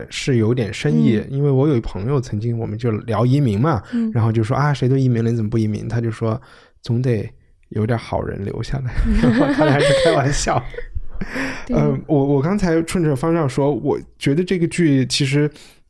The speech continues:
Speaker 1: 嗯，有，有三个所谓就是副线的东西蛮吸引我的。一个是前几集的一个大背景，就是越战。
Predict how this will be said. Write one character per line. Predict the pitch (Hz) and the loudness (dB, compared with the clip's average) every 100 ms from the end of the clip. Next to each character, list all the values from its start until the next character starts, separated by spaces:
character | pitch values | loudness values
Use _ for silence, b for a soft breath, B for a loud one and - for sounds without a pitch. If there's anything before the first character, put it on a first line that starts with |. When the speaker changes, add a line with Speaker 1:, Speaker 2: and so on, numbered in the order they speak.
| _ | _
Speaker 1:
嗯， | 113 110 110 104 - - | -8 -6 -4 -6 -10 -8
有， | 135 120 95 | 0 0 0
有 | 78 120 | -4 -2
三 | 113 - 151 175 | -2 -2 -2 0
个 | 160 | 0
所 | 127 123 107 | 0 0 2
谓 | 131 120 117 b b b b b - | 2 2 -2 b b b b b -4
就 | 123 | -4
是 | 120 | -2
副 | 120 - 196 139 | -6 -4 0 0
线 | 127 135 | 0 0
的 | 113 107 | 0 0
东 | 110 113 | 0 -2
西 | - | 0
蛮 | 113 107 | 0 0
吸 | - 131 | 0 0
引 | 120 | 2
我 | |
的。 | 104 | 2
一 | 107 143 | 2 2
个 | 185 | 0
是 | - 151 | 0 -2
前 | 131 123 131 | 0 -2 0
几 | 185 | 0
集 | 117 | 0
的 | 113 | 0
一 | 110 | 0
个 | |
大 | 131 127 | 0 -2
背 | 127 123 | 0 -2
景， | - 90 | -4 -4
就 | 113 | 0
是 | 123 | 2
越 | 135 | 2
战。 | 123 147 123 | 2 -2 -2